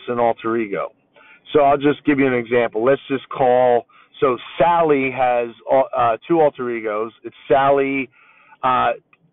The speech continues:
sluggish Sally is when she's slacking. And the Terminator is when she's all in, giving a hundred percent.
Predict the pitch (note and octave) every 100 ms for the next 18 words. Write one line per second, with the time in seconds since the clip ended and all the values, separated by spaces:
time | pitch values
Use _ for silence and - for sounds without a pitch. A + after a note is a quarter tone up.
0 | _ _ A2+ - - F3 F3 F3 - -
1 | C#3 A#2+ G#2 A#2+ C#3 A#2+ A2+ G#2+ A#2 A#2+
2 | A#2 A#2 A2+ - - A#2+ A#2 A2+ A2 F#2+
3 | - _ _ _ _ _ - - C#3+ C3+
4 | B2+ - G2 D3 - _ _ _ _ _
5 | _ _ _ _ _ _ _ _ _ _
6 | _ _ C#3+ D3 C3+ - - A#3+ A3+ D#3+
7 | B2 A2+ G2+ G2+ G2+ _ _ _ _ _
8 | _ _ _ _ _ C3+ B2+ A#2+ C3 C3
9 | B2 - C3 B2+ B2 A#2+ A2+ - _ _
10 | _ _ C#3+ D3 C#3 C3+ B2 A#2 A#2 A#2+
11 | A2+ G#2 B2 A#2 G2+ F#2 - D#2+